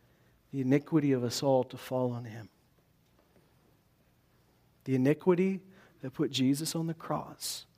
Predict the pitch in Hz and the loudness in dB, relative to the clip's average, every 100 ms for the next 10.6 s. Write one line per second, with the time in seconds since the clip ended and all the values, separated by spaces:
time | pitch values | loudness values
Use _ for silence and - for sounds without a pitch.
0 | - 143 135 - 190 170 131 123 - - | -6 -4 -4 2 4 4 2 -8 -14 -14
1 | _ _ _ _ _ 123 131 127 143 139 | _ _ _ _ _ -2 0 2 2 2
2 | 143 135 131 117 113 113 110 107 101 104 | 0 0 -2 -4 -6 -6 -4 -4 -6 -10
3 | 110 - - _ _ _ _ _ _ _ | -14 -18 -20 _ _ _ _ _ _ _
4 | _ _ _ _ _ _ _ _ _ _ | _ _ _ _ _ _ _ _ _ _
5 | _ _ _ _ _ _ _ _ _ _ | _ _ _ _ _ _ _ _ _ _
6 | _ _ _ _ _ - 123 160 151 139 | _ _ _ _ _ -16 -6 0 2 2
7 | 147 151 139 139 131 143 127 131 110 - | 2 0 -2 -2 -2 -2 -2 -2 -4 -10
8 | _ _ _ _ _ _ _ _ _ - | _ _ _ _ _ _ _ _ _ -8
9 | 131 127 131 - 117 113 104 110 90 - | -4 -2 -2 -4 -6 -6 -2 -2 -2 -4
10 | - 101 - - - | -6 -8 -8 -16 -18